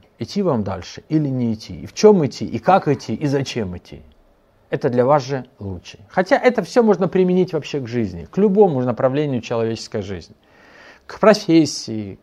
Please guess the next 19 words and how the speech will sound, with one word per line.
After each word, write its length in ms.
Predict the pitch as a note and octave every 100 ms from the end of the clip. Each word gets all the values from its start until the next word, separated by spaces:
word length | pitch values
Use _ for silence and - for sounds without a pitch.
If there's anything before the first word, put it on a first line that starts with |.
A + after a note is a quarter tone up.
| -
к 40 |
здоровью, 680 | C#3+ F#3+ F#3+ E3 D#3+ B2 B2
к 40 |
семье. 560 | - G3 F#3 C#3+ D#3+ D#3
Это 200 | - F#3+
везде 260 | A3+ A3
применимо. 580 | G#3 D3+ B2+ A2+ F#2+ D#2 _ _ -
Везде 260 | D#3 F#3 A3
применимо. 560 | B2+ G2 F2 D#2 C2 _ _ _ _ _ _ _ _ _ _ _ -
Другое 300 | D#3 A3+ C4
дело, 220 | A3 G3+
что 200 | - G3
мы 100 | G3+
сейчас 440 | - F#3 - G3+
с 40 | -
вами 220 | F#3 F3
только 220 | F3 F3
это 160 | D3+ D3+
рассматриваем. 600 | C3+ - D3 C#3 - -